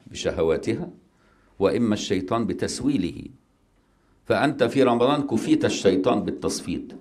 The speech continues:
فلا تسويل من الشيطان، يبقى أن تكف نفسك الأمارة بالسوء. فكل معصية في رمضان منشأها النفس،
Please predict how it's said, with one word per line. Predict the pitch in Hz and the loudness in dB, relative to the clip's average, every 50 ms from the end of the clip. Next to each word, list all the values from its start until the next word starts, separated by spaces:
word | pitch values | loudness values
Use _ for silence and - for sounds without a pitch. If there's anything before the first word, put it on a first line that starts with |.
| - _ _ _ - _ _ _ | -20 _ _ _ -20 _ _ _
فلا | _ - 131 135 127 113 | _ 4 6 6 6 4
تسويل | - 117 104 - - 113 107 98 90 | 4 0 -2 -2 -2 -2 -2 0 -2
من | 87 80 80 | -4 -4 -6
الشيطان، | 76 - - - - - - - - - - - - _ _ _ _ _ _ | -8 -10 -10 -12 -12 -12 -10 -12 -12 -12 -12 -16 -20 _ _ _ _ _ _
يبقى | - - 101 101 - - - - - 98 | 2 2 2 2 0 -2 -2 -2 0 -2
أن | 101 - - | -4 -4 -4
تكف | 90 80 - - - - - - | -6 -6 -4 -6 -8 -6 -4 -4
نفسك | 82 90 98 95 - - - - - - - - - - _ _ _ _ _ _ _ - | -2 -2 -4 -4 -6 -6 -6 -8 -8 -10 -14 -20 -20 -20 _ _ _ _ _ _ _ -6
الأمارة | - 85 80 - 92 90 80 87 90 90 90 82 | -6 -4 -4 -4 -4 -2 -2 0 0 0 0 0
بالسوء. | 73 - - - - - - 101 - - - - - - _ _ _ _ _ _ _ _ _ _ _ _ _ | -2 -2 -4 -6 -8 -8 -8 -6 -6 -6 -8 -10 -16 -20 _ _ _ _ _ _ _ _ _ _ _ _ _
فكل | - 95 - - 143 135 135 | -2 -2 0 2 4 4 4
معصية | 127 120 110 104 104 - - 120 | 4 4 4 2 2 2 4 4
في | 123 123 127 107 98 - 127 | 4 2 0 -4 0 0 2
رمضان | 123 117 117 110 107 117 135 151 143 127 | 2 2 2 0 0 2 2 2 2 2
منشأها | 120 117 101 - - 135 117 113 120 | 0 0 0 0 0 0 0 0 0
النفس، | 113 107 110 107 90 - - - - - - - | -2 0 0 -2 -2 -2 -4 -6 -6 -8 -10 -14